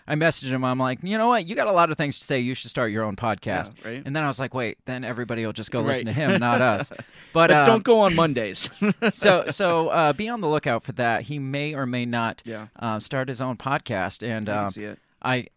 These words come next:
Speaker 2: I would definitely be a subscriber of that. So first and foremost, listen to us, but then go check out
Speaker 1: Yes.
Speaker 2: Brandon Concerta and everything he does too.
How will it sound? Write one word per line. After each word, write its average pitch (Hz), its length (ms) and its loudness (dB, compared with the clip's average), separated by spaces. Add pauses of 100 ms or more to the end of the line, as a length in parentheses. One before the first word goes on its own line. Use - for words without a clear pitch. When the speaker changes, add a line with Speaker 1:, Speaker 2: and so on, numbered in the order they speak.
Speaker 2:
I 131 100 -4
would 123 140 -4
definitely 123 600 -4 (140)
be 123 100 -4
a 117 60 -6
subscriber 139 640 -4
of 85 140 -6
that. 95 220 -4 (440)
So 185 240 4
first 269 260 -2
and 190 100 -6
foremost, 156 400 -2
listen 135 260 -8
to 120 100 -2
us, - 200 2
but 143 140 -8
then 190 140 -6
go 160 180 0
check 131 300 -4
out 113 160 2
Speaker 1:
Yes. - 40 -12
Speaker 2:
Brandon 123 300 -4
Concerta 110 460 -2
and 104 120 -4
everything 127 420 -4
he 135 220 -10
does 98 300 -6
too. 104 440 -4